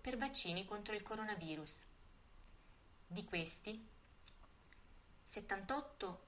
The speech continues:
sono attualmente attivi, mentre per i restanti non sono disponibili pubblicamente informazioni sullo stato della sperimentazione. Dei settantotto attivi,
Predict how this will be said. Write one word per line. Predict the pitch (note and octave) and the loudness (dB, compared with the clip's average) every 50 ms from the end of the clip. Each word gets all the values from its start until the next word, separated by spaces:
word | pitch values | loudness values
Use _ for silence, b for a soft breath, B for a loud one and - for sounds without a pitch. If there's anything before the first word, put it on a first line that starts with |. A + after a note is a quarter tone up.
| - | -4
sono | - - - - G#3 G3+ | 0 2 2 4 4 6
attualmente | G3 F#3+ F#3 - F#3+ F#3 F3+ F#3 F3+ F3 F3 F3 | 6 6 6 6 4 4 4 4 2 2 2 0
attivi, | E3 E3 - - - E3 D#3+ D#3 E3 E3 - B B B B B B B | -2 -2 -4 -4 -4 -4 -2 -2 -4 -4 -6 B B B B B B B
mentre | B G#3 G#3 G3 F#3 F3+ F#3 F3+ | B 4 4 4 4 4 2 2
per | - F3 | 2 2
i | F3 F3+ | 2 4
restanti | F#3+ A3+ A3 - - - F#3 F3+ F3+ F3+ F3 - A3+ A3+ - A3+ | 6 6 6 6 8 8 6 6 4 0 -2 -4 -6 -4 0 2
non | A#3 B3 B3 | 2 4 6
sono | B3 - C#4 B3 A3 | 6 6 6 6 4
disponibili | F#3+ F#3+ - - - A3 G#3+ G#3+ F3+ F3 F#3 E3+ E3+ | 4 2 0 0 0 2 2 2 2 2 2 2 0
pubblicamente | - - E3+ E3 F3+ G3+ G3 B3+ B3 F#3+ F3 D#3+ D#3 - F3+ | 0 -2 -2 0 0 2 2 2 2 2 2 0 0 0 -2
informazioni | F#3 - G#3 G3+ G3+ - A#3+ A3+ A#3+ B3 A#3+ - - F3+ E3 D#3+ | -2 -2 -2 -2 0 0 2 2 2 2 0 0 0 0 0 -2
sullo | D#3+ - G3+ G#3+ B3 | -2 0 2 2 4
stato | A#3+ - - D#3+ - E3+ | 4 4 2 2 2 2
della | E3+ F3 F3 | 0 2 2
sperimentazione. | F#3 F3+ - - G3 G3 G3 G3 F#3+ F#3+ - G3 G3 - - E3+ E3 E3+ F3 E3+ E3 E3+ - - - - - - - - - - - - - - - - - - - - - - - - - - - - - - - - - - - | 2 2 2 2 0 0 0 -2 -2 -2 -4 -2 -2 -2 -2 -2 -2 -4 -4 -4 -6 -6 -10 -14 -18 -18 -18 -18 -18 -18 -18 -20 -20 -20 -20 -20 -20 -18 -16 -16 -16 -16 -16 -18 -18 -18 -18 -18 -18 -16 -16 -16 -16 -16 -18 -12 -4
Dei | - F#3 F3 G#3+ A3+ A3+ | 0 2 4 6 6 6
settantotto | - - A3+ - - A3+ A3 A3+ D4+ D#4 D#4 - G3+ | 4 4 2 4 4 4 4 6 4 2 2 2 0
attivi, | F3+ F3+ - - - E3+ D#3 C#3+ D#3+ F#3+ | 0 0 0 -2 -2 -2 -2 0 -2 -2